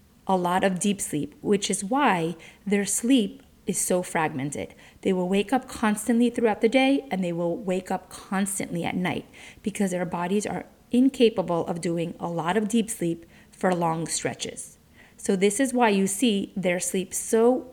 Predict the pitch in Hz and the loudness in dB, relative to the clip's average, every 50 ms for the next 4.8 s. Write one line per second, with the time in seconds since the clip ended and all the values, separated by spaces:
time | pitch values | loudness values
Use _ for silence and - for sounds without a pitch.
0 | - - - - - 254 285 294 285 269 269 254 285 285 262 247 214 240 226 220 | -14 -10 -8 -6 -4 -4 -2 0 2 2 2 4 4 6 6 6 4 4 4 4
1 | 220 220 220 - - 190 190 - - 190 180 185 - - - 170 170 - 175 165 | 4 2 0 0 -2 -4 -4 -2 -4 -4 -4 -4 -6 -6 -4 -4 -4 -4 -4 -4
2 | 165 - - 170 165 - - - - _ _ _ _ _ _ _ - - _ - | -4 -4 -6 -8 -10 -10 -10 -12 -14 _ _ _ _ _ _ _ -20 -20 _ -20
3 | - - - - - 202 233 220 208 - - - 214 208 214 247 240 - - 302 | -20 -20 -14 -6 0 4 4 6 6 4 2 0 2 2 2 2 0 0 2 4
4 | 285 311 302 - - - - 226 214 208 208 208 - - - | 4 4 4 2 -2 -2 0 0 0 0 0 -4 -6 -8 -10